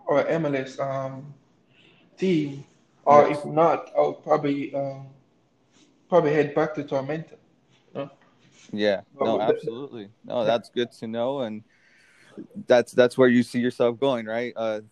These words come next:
Speaker 2: there and, uh, a couple M L S teams, which,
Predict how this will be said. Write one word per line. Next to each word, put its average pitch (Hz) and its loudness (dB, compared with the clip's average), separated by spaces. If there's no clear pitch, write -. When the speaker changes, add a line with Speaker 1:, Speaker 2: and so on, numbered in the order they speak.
Speaker 2:
there 117 -8
and, 104 -20
uh, 101 -14
a - -20
couple 123 -10
M 123 -10
L 113 -12
S 117 -10
teams, 95 -20
which, - -12